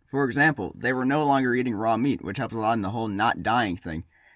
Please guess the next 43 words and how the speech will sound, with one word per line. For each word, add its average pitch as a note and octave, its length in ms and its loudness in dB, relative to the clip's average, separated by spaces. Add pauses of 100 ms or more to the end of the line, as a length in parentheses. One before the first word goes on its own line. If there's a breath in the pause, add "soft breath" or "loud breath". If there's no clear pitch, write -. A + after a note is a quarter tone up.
It - 40 -4
also D3 260 2
allowed C3+ 320 8
them B2+ 160 2
to G2+ 140 -2
see C#3 260 0
each C3 120 -2
other A#2+ 240 0
at G2 60 -2
night B2 320 0
while A2+ 180 0
simultaneously B2+ 800 -2
driving G#2 420 0
off G#2 180 -2
predators. D#2 460 -8 (580)
Well, A3 260 10
that G3+ 220 10
was F3+ 80 6
good. F3+ 340 4
Time F3 140 6
to G3+ 60 2
go G3+ 120 10
bury G#3 320 10
Bill! A#3 360 10 (540)
There D3 180 4
are D3 60 4
many E3+ 260 4
examples B2+ 560 2
of G2 140 -6
burials B2 420 0
throughout G#2 300 -6
prehistoric A#2 560 -4
times, F#2 440 -6
although A#2 220 -4
none C3 160 0
of C#3 80 0
these A#2+ 160 0
came A#2+ 180 -2
about G2+ 280 0
for G2+ 100 -12
thousands F2+ 400 -2
of F#2+ 100 -6
years. D2+ 280 -6